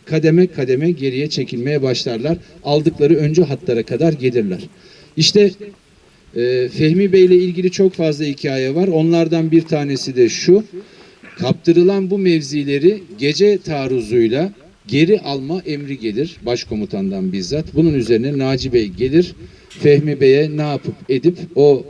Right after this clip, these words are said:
kaptırılan mevzileri tekrar geri almasını söyler. Orada da Fehmi Bey dahiyane bir fikirle tümenin bütün borazan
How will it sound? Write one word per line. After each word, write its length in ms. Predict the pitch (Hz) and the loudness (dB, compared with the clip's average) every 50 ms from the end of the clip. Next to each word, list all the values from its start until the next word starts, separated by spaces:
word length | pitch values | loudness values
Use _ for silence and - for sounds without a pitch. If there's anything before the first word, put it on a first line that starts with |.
| - - | -12 -10
kaptırılan 520 | 135 127 - - 147 131 131 127 120 117 | -10 -8 -6 -6 -2 0 0 0 0 -2
mevzileri 640 | 117 123 135 131 127 120 110 113 113 104 113 123 156 | -2 -2 -2 -2 -2 -4 -4 -4 -2 -2 -2 -2 -2
tekrar 400 | - 165 139 - - 127 127 131 | -4 -6 -6 -4 -4 -4 -4 -2
geri 240 | 123 127 120 123 | 0 0 0 0
almasını 480 | - 117 107 107 104 95 - - 90 90 | 0 -2 -2 -2 -2 -4 -4 -4 -6 -6
söyler. 460 | - - - 98 95 107 135 156 - - - - - _ - - _ - | -6 -2 0 0 0 0 -2 -6 -8 -12 -20 -20 -20 _ -20 -20 _ -4
Orada 300 | - 156 160 151 139 127 | 0 2 2 4 4 2
da 120 | 139 160 165 | 2 2 0
Fehmi 420 | - - 156 147 135 135 123 110 | 2 2 0 0 0 -2 -2 0
Bey 200 | 123 135 143 131 | 0 0 0 0
dahiyane 580 | 135 143 135 131 135 135 135 127 127 127 123 117 | -2 -2 -2 0 -2 -2 -2 -4 -4 -6 -4 -4
bir 80 | 127 | -4
fikirle 440 | - - 175 151 - - 117 113 135 | -4 -4 -6 -8 -6 -6 -2 -2 -2
tümenin 460 | 131 - 143 131 131 127 139 139 139 | -4 -4 -8 -8 -6 -6 -6 -8 -8
bütün 300 | 127 123 - - 151 139 | -10 -10 -8 -8 -6 -4
borazan 400 | 123 120 120 117 110 123 120 113 | 0 2 2 2 2 0 -4 -6